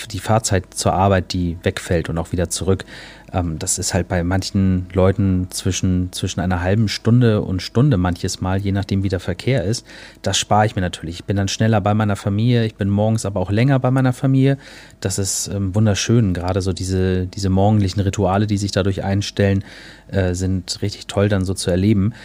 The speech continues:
Man kann die Pausen gemeinsam nutzen, also auch unter der Woche zusammen Mittagessen. Das ist eine Erfahrung, äh, die hat man sonst nur im Urlaub. Und das ist natürlich sehr intensiv dann halt mit den Kindern. Ähm, das geht aber,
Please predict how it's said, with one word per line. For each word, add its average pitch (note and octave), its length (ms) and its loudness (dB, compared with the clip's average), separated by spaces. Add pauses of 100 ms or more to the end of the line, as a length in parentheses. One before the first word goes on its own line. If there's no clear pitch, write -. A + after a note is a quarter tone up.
(240)
Man G2+ 160 2
kann G#2 200 2
die G#2 80 2
Pausen A2+ 420 0
gemeinsam G#2 440 2
nutzen, G2+ 580 -2
also F#2 500 -4
auch F#2 220 -4
unter A#2 240 0
der G2+ 160 2
Woche G#2 200 0
zusammen G2+ 340 0
Mittagessen. G#2 640 0
Das F#2+ 160 -6
ist - 160 -6
eine F2 80 -2
Erfahrung, G2 580 0 (460)
äh, F#2 480 0 (160)
die F2+ 140 -8
hat F2+ 120 -8
man G2+ 100 2
sonst F#2 260 -2
nur G2 100 2
im F#2+ 60 0
Urlaub. G#2 460 2
Und F2+ 180 -8 (100)
das - 180 -8
ist - 160 -10
natürlich F#2+ 640 -4
sehr G2 240 0
intensiv G2 500 0
dann E2 260 -6
halt D#2+ 200 -8
mit D#2 100 -12
den E2 120 -8
Kindern. F2+ 360 -4 (600)
Ähm, F#2 280 0
das F#2 160 -4
geht A#2 140 4
aber, G#2 400 4